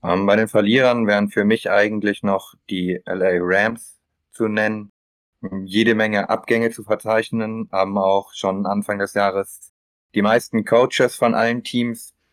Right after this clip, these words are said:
verloren an andere Co-, an andere Teams und, ähm, nicht viele Leute dazugeholt oder großartige Verbesserungen dazugeholt,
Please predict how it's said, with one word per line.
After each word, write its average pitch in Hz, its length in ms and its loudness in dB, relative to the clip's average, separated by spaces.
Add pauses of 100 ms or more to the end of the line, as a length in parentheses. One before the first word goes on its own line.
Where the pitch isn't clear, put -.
(200)
verloren 113 600 4
an 110 380 -2
andere 113 640 2
Co-, 113 300 -2
an 107 120 -4
andere 110 280 -4
Teams 113 420 -8 (760)
und, 92 520 -4
ähm, 90 400 -2
nicht 104 320 -6
viele 113 300 2
Leute 104 540 4 (340)
dazugeholt 120 840 2
oder 95 260 4
großartige 98 1000 2 (200)
Verbesserungen 104 560 2
dazugeholt, 113 880 0